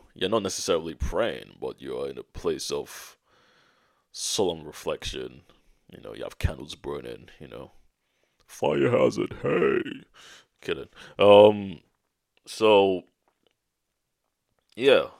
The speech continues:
I love going to church because I like the experience of sitting there and being able to com-, contemplate in a, in a place designed for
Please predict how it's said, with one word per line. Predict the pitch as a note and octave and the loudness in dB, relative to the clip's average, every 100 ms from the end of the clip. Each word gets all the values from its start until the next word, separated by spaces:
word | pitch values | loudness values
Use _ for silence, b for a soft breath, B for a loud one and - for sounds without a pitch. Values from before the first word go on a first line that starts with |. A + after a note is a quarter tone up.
| - | -6
I | - | 0
love | G2+ G2+ | 2 2
going | G2 | 0
to | E2 | -8
church | - F2 | -6 -4
because | E2 - D#2+ | -6 -8 -8
I | D#2+ | -8
like | D#2 D#2+ E2 D#2+ - | -10 -10 -12 -12 -12
the | - | -12
experience | - E2 D2+ | -10 -10 -10
of | - | -12
sitting | - F2 D#2+ D2 | -8 -8 -10 -12
there | C#2 C#2+ D2+ D2 | -12 -10 -10 -12
and | B1+ C#2 - B B B B B B B B B B B B B B B B B B _ _ | -14 -20 -20 B B B B B B B B B B B B B B B B B B _ _
being | - E2+ | -10 -8
able | D#2+ | -8
to | - | -6
com-, | F2+ E2 - | -8 -8 -8
contemplate | - F2 F2+ - E2+ - | -6 -6 -6 -4 -4 -6
in | D#2+ | -8
a, | C2 G1+ G1+ _ b b b b b | -10 -10 -16 _ b b b b b
in | - | -16
a | - | -6
place | - E2+ E2 | -4 -4 -6
designed | E2+ F2 D#2 F#2 G2 G2 F2+ E2 D2 - | -14 -8 -4 -2 0 0 -4 -10 -16 -20
for | - | -14